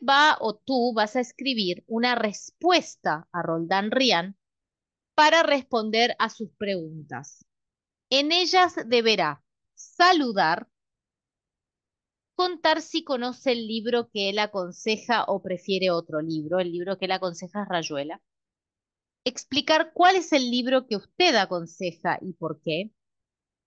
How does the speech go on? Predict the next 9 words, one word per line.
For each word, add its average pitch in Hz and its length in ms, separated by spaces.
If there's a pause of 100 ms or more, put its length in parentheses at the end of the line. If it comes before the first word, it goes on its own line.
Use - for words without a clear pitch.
(180)
Aconsejar 294 960
el 226 240
último 226 420
libro 220 380
que 208 80
está 196 260
leyendo 185 760 (220)
y 381 120
despedirse. 151 920